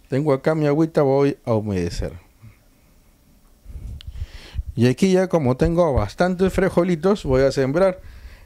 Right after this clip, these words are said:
Eh, si lo vamos a sembrar directamente, les sugiero sembrar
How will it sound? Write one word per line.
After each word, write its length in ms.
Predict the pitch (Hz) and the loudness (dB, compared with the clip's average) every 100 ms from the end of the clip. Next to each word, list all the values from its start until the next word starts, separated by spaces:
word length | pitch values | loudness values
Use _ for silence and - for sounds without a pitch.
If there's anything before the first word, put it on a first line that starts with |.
| - | -8
Eh, 300 | - 131 131 | 0 2 2
si 140 | - 143 | 0 2
lo 120 | 165 | 2
vamos 200 | 226 226 | 2 2
a 60 | |
sembrar 380 | 175 175 208 220 | 0 2 2 2
directamente, 840 | 180 180 214 202 196 208 196 226 208 | 2 2 2 0 2 2 2 0 2
les 140 | 151 | 2
sugiero 440 | 143 - 180 196 180 | 0 0 2 2 2
sembrar 680 | 143 139 156 170 180 180 | 0 0 2 2 2 0